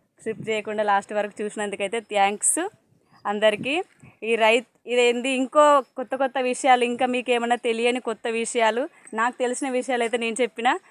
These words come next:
మీకేమైనా తెలియని విషయాలు ఉంటే కామెంట్ బాక్స్లో కామెంట్ చేయండి. ఇంకా నెక్స్ట్ వీడియోతో, ఇంకా తెలియని వీడియోస్తో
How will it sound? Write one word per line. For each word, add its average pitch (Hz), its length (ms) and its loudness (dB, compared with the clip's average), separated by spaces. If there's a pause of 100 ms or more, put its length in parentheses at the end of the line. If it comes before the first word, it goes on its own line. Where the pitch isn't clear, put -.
(200)
మీకేమైనా 240 500 0
తెలియని 240 460 0
విషయాలు 233 500 2
ఉంటే 226 380 -2 (340)
కామెంట్ 226 280 -2
బాక్స్లో 233 300 0
కామెంట్ 220 420 -2
చేయండి. 220 460 -4 (440)
ఇంకా 233 240 2
నెక్స్ట్ 240 360 2
వీడియోతో, 240 560 2
ఇంకా 247 320 0
తెలియని 240 640 0 (920)
వీడియోస్తో 226 680 2